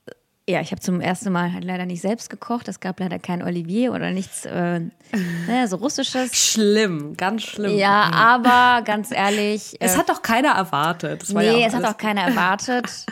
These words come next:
Speaker 1: Ja.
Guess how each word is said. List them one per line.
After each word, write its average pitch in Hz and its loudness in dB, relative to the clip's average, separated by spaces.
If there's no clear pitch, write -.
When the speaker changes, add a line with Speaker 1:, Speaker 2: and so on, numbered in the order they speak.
Speaker 1:
Ja. 185 -4